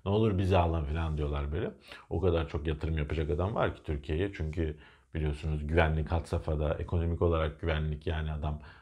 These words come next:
malına zarar gelmeyeceğini biliyor, yatırımına zarar gelmeyeceğini, el konulmayacağını falan bildiği için yani öyle sırada bekliyorlarmış bunlar. Batı medyası "Atatürk'e de diktatör dedi, bana da diyor." <laughs> demiş. Yani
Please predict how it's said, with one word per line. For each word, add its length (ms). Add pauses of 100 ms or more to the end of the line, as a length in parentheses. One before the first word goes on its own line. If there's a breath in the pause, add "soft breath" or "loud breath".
(140 loud breath)
malına 420
zarar 320
gelmeyeceğini 800
biliyor, 400
yatırımına 540
zarar 320
gelmeyeceğini, 720
el 220
konulmayacağını 760
falan 220
bildiği 340
için 180
yani 300 (400 loud breath)
öyle 160
sırada 400
bekliyorlarmış 800
bunlar. 240 (1000 soft breath)
Batı 300
medyası 460
"Atatürk'e 520
de 140
diktatör 540
dedi, 240 (360 loud breath)
bana 260
da 200
diyor." 220 (140)
<laughs> 140
demiş. 400
Yani 240